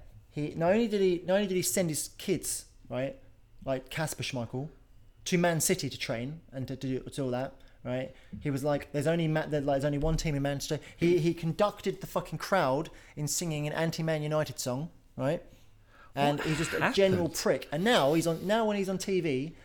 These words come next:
Speaker 1: he will always say, he always refers to Man United as "we" and "us." And it's like, wait on a second. You fucked off to Man City, mate. You fucking
Speaker 2: Uh.
Speaker 1: goaded United fans every chance you got.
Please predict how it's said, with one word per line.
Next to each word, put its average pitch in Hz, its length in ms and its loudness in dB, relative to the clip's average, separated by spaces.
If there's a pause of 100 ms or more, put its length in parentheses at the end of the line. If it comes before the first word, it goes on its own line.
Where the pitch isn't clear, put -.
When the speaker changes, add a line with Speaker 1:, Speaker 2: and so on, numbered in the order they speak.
(300)
Speaker 1:
he 175 200 4
will 165 140 2
always 180 440 6
say, 135 340 2
he 156 160 -2
always 185 220 6
refers 170 320 4
to 143 80 -6
Man 180 200 2
United 147 260 2
as 123 160 0
"we" 160 320 2
and 139 180 -2
"us." - 360 -4 (340)
And 147 120 0
it's 147 140 -2
like, 151 260 2
wait 202 140 4
on 175 60 2
a 139 40 0
second. 131 380 -6 (640)
You 160 80 0
fucked 220 320 6
off 214 120 4
to 196 60 0
Man 180 200 4
City, 151 280 4
mate. 127 320 -2 (180)
You 160 80 2
fucking 156 140 4
Speaker 2:
Uh. 143 280 8
Speaker 1:
goaded 202 360 10
United 185 320 6
fans 139 240 0
every 156 200 2
chance 151 300 0
you 139 60 -4
got. 127 320 2